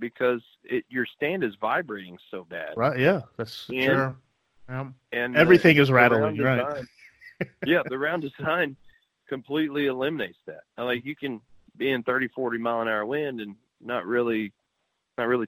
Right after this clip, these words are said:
Speaker 1: tell.
Speaker 2: Wow.
Speaker 1: Um, so we've, they've been through some rough storms. Uh, there was a blizzard up there a couple of Chris-, uh, Decembers ago, and it blew down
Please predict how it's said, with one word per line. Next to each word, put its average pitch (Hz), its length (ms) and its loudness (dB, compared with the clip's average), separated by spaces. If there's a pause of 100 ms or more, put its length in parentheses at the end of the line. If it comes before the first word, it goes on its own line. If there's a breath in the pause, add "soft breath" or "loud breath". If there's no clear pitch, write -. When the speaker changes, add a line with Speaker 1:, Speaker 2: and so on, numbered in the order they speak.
(100)
Speaker 1:
tell. 139 240 -2 (480 soft breath)
Speaker 2:
Wow. 104 220 -8 (100)
Speaker 1:
Um, 87 320 -4 (1300)
so 113 300 -2 (180)
we've, 120 220 -4 (500)
they've 131 220 0
been 160 160 2
through 151 260 -2
some 110 160 -2
rough 123 240 2
storms. 117 480 -2
Uh, 101 120 0
there 104 100 -2
was 104 120 -4
a 98 40 -10
blizzard 98 420 -4
up 92 220 -6
there 92 260 -4 (320)
a 98 140 -10
couple - 320 -8
of 85 60 -12 (300)
Chris-, 104 200 -2 (100)
uh, 87 240 -4
Decembers 92 540 -4
ago, 85 280 -4 (1300 loud breath)
and 98 320 0 (140)
it 90 180 -2 (220)
blew 110 320 4
down 104 500 4